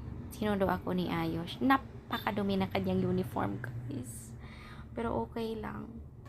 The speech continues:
So yan na guys, ito na lang yung naabutan ko dito. Yan. Yung palay na binila namin kanina, biglang inabutan ng ulan.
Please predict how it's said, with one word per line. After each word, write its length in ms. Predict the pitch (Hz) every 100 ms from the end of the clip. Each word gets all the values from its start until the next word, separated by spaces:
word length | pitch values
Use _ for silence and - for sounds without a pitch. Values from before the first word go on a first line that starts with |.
| - - - - - - - - - - - - - - -
So 80 | 226
yan 160 | 214
na 80 | 214
guys, 240 | 196 208 202
ito 240 | 214 233
na 80 | 240
lang 240 | 233 233
yung 80 | 226
naabutan 640 | 220 220 214 220 220 208
ko 80 | 208
dito. 480 | 202 190 190 - 175 - - - - - - - - - -
Yan. 240 | 175 156 - - - - -
Yung 240 | 214 220 214 214 214 214
palay 400 | 214 202 208 208
na 240 | 208 190 190
binila 400 | 208 202 202 202
namin 320 | 196 202 220
kanina, 400 | 226 226 220 220
biglang 320 | 220 196 214
inabutan 560 | 214 196 214 214 226 214
ng 240 | 202 240
ulan. 400 | 240 208 208